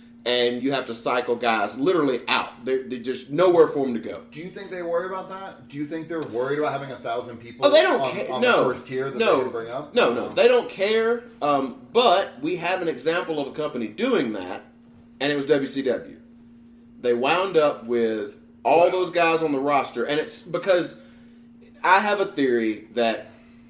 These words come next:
Speaker 1: I was asked a question once about, like, um, kinda what the tiers are for stars.
Speaker 2: Uh-huh.
Speaker 1: And, like, why there aren't more, um,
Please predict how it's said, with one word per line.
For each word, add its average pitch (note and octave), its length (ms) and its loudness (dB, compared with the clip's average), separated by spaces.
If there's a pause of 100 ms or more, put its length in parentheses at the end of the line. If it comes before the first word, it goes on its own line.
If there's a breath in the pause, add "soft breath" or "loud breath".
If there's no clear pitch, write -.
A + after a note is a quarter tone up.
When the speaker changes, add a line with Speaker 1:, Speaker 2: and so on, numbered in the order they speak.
(1800 loud breath)
Speaker 1:
I D#3 60 2
was E3 140 2
asked F#3 200 2
a D3 40 -14
question C#3 400 -2
once B2 180 -4
about, G#2+ 260 -4
like, G2 260 -2 (540 loud breath)
um, G2 540 -6 (960)
kinda G#3 180 -2
what F#3 200 2
the D3+ 60 -4
tiers C3 460 -2
are G#2+ 260 0
for G2 520 -4 (320)
stars. - 840 -10
Speaker 2:
Uh-huh. F#2+ 220 -14 (320)
Speaker 1:
And, A#2+ 640 -2 (840)
like, C#3+ 260 0
why D3 360 2
there D3 220 0
aren't C3 380 -2
more, A2+ 580 0 (600)
um, F#2+ 580 -6